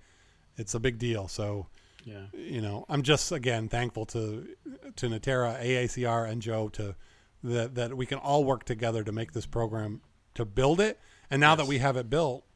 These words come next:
Speaker 1: it's gonna be something that we can sustain for the future. Like, Man Up to Cancer as a community, the goal is psychosocial support. You know,
Speaker 2: Mm-hmm.
Speaker 1: it's that camaraderie. It's that, 'cause,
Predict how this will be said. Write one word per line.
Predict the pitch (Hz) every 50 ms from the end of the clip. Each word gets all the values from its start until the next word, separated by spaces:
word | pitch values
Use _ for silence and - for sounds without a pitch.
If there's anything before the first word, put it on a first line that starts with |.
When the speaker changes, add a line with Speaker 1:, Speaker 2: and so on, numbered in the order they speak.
| - - -
Speaker 1:
it's | 143 127 -
gonna | - 151 160 160
be | 143 139 131
something | - 151 139 123 107 127 123
that | 120 120
we | 123 120 123
can | 117 - 127 117 107 101 92 104 - - - - - - -
sustain | - - - 139 - - - 135 127 127 123 113 110 101 101 -
for | - 120 127
the | 117 113
future. | - - 123 110 - 107 101
Like, | 104 104 101 - - - - - - - - - - - - - - - - _ _ _ _
Man | 139 151 170
Up | 196 190
to | - 180
Cancer | - 175 170 175 156 - 170 151 147 143 143 135 123 123 311 392 - _ _ _ _ _ _ _ _ _ -
as | 151 147 117
a | 135
community, | - - 127 139 170 208 202 165 131 131 127
the | 120 117 123
goal | 113 135 143 143 143 135 139 143
is | 135 127 120 113
psychosocial | 101 - - 139 131 - - 120 - - 131 123 - 123 113
support. | - - 104 - - 117 113 104 110 - - _ _ _ _ _ _ _ -
You | 131 123
know, | 120 113 107 107
Speaker 2:
Mm-hmm. | 131 131
Speaker 1:
it's | 120 104 -
that | - 123 113
camaraderie. | - - 131 127 135 143 143 139 143 143 135 127
It's | 123 - - -
that, | 127 117 135 - -
'cause, | - 139 123